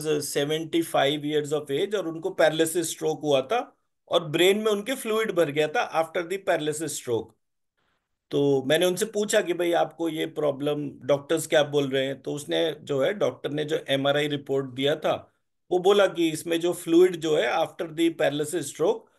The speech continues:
प्रीफ्रंटल कॉर्टेक्स में जो है, वो फ्लूइड भर गया है। As a result, वो फ्लूइड जितनी देर भी वहां रुक रहा है, उतनी देर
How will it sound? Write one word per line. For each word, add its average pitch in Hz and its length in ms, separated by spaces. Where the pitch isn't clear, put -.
प्रीफ्रंटल 185 760
कॉर्टेक्स 165 540
में 160 160
जो 143 180
है, 160 120
वो 165 600
फ्लूइड 170 460
भर 151 180
गया 143 240
है। 92 200
As 165 200
a 202 120
result, 190 400
वो 196 320
फ्लूइड 208 300
जितनी 170 380
देर 185 200
भी 190 120
वहां 180 200
रुक 170 180
रहा 185 140
है, 226 60
उतनी 190 480
देर 208 360